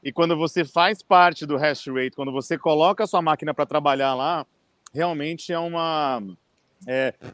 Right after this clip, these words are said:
é o que eu falo, você se sente parte de uma coisa muito maior e, claro, você tem ainda um incentivo financeiro pra fazer aquilo. E eu, a minha experiência em El Salvador, eu fui até a, a planta geotérmica lá em Berlim, né? É, duas horas e meia de, de, da, da capital,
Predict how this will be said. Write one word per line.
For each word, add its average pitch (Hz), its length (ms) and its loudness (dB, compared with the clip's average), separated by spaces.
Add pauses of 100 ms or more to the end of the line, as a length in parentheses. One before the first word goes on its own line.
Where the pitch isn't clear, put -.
é 117 80 0
o 131 60 2
que 156 60 2
eu 156 80 4
falo, 131 240 2
você 139 260 0
se 160 180 -2
sente 165 380 -2
parte 151 400 4
de 160 60 -6
uma 160 120 -2
coisa 156 260 0
muito 160 240 -4
maior 185 440 4
e, 226 40 -6
claro, 214 360 2
você 143 200 -4
tem 175 140 -4
ainda 190 120 -2
um 202 40 0
incentivo 190 360 -4
financeiro 202 640 4
pra 160 120 0
fazer 143 300 0
aquilo. 107 380 -2 (480)
E 135 120 4
eu, 175 460 6
a 135 60 -2
minha 147 120 -2
experiência 160 400 -2
em - 20 2
El 143 60 0
Salvador, 143 380 2
eu 165 80 4
fui 190 260 -2
até 165 180 2
a, 151 80 2 (160)
a 131 160 -2
planta 143 400 0
geotérmica 135 680 0
lá 131 140 0
em 143 60 -6
Berlim, 131 460 -2
né? 151 240 -4 (480)
É, 120 340 -2
duas 135 300 4
horas 151 240 6
e 139 60 -2
meia 143 280 2
de, 120 200 -4
de, 120 160 -8
da, 127 140 0
da 123 140 -2
capital, 139 600 0